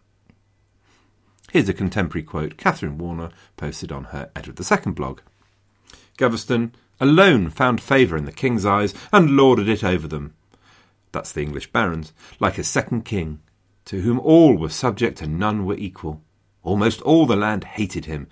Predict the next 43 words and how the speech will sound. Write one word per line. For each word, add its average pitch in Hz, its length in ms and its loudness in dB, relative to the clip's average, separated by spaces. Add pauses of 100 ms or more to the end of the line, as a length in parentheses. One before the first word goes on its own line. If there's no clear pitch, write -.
(180)
His 92 160 -6
name 139 320 4
was 117 160 2
reviled 104 580 2
far 147 400 2
and 92 140 -2
wide. 92 340 -4 (180)
He 151 120 0
was 156 100 6
an 135 140 4
object 147 420 0
of 82 100 -10
mockery 92 560 -2 (120)
to - 100 -12
almost 175 480 0
everyone 107 420 -2
in 73 60 -8
the 76 100 -10
kingdom." 76 460 -12 (2000)
Edward 104 280 0
refused 139 480 2
to - 60 -12
see 120 240 -2
any 104 200 0
of - 80 -2
his 90 140 -4
barons 123 500 2 (240)
unless 117 260 2
Piers 82 320 -8
was 104 120 -8
present. 131 460 0 (920)
He 196 120 4
ignored 110 440 2
them 82 120 -6
when 85 140 -4
they 82 80 -6
were 80 120 -6
present 113 440 0 (840)
and 113 140 -2
spoke 131 340 0
only 85 260 -4
to - 80 -12
Gaveston. 95 500 -4